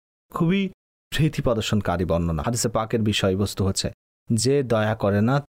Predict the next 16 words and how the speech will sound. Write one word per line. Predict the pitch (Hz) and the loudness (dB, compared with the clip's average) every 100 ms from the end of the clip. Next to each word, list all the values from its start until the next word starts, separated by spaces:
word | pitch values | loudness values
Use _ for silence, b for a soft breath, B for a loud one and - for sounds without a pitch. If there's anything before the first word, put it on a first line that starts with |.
| _ _ _ _ _ _ - | _ _ _ _ _ _ -4
তার | 101 110 | -2 -2
উপর | - 110 127 110 | -4 -2 0 2
দয়া | 95 98 | 2 0
করা | - 90 | 0 -2
হবে | 110 87 71 | -2 -4 -4
না, | 69 - _ _ _ _ _ _ _ _ _ - | -8 -12 _ _ _ _ _ _ _ _ _ -6
এবং | 117 131 120 | 0 2 2
যে | 127 151 | 2 0
ক্ষমা | - 117 107 | -2 0 0
করে | - 92 104 | 2 0 2
না, | 160 185 - _ _ _ _ _ _ - | 2 0 -4 _ _ _ _ _ _ 0
তাকেও | 90 92 - 160 | 0 2 0 0
ক্ষমা | - 101 | 2 0
করা | 90 80 | 2 0
হবে | - - - | 0 -2 -4
না।" | - | -6